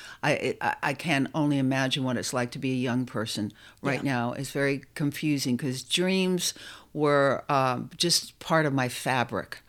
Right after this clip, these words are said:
Speaker 2: Right.
Speaker 1: I, I, I, I was always very fanciful and inventing and talked to imaginary horses when I couldn't have one and all of
Speaker 2: Right.
Speaker 1: that.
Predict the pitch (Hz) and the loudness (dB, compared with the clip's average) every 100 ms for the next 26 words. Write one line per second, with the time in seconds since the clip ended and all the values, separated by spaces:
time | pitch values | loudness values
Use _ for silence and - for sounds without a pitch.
0 | - - 143 131 117 139 139 131 127 - | -18 -12 -8 -6 0 4 4 2 0 -2
1 | 131 131 120 - 123 120 117 - 131 131 | 0 2 0 -4 -4 -2 -4 -6 -2 -2
2 | 127 139 135 131 135 127 127 123 123 - | -2 0 0 0 0 0 2 0 -2 -10
3 | - - - _ _ - - 180 170 170 | -20 -20 -20 _ _ -4 4 6 6 2
4 | 139 143 131 135 123 123 120 139 123 123 | 0 0 2 0 2 2 2 2 0 4
5 | 147 156 147 143 135 - 120 127 120 - | 4 4 4 2 2 0 0 2 -2 -8
6 | - - _ _ - _ - - 165 160 | -20 -20 _ _ -20 _ -8 4 4 4
7 | - 160 139 135 143 151 143 131 139 143 | 2 2 4 4 4 4 6 4 4 4
8 | 139 143 135 127 123 123 131 123 147 127 | 2 0 0 2 0 0 0 2 2 2
9 | 131 131 131 143 143 139 165 147 135 | 2 2 4 4 6 6 6 6 4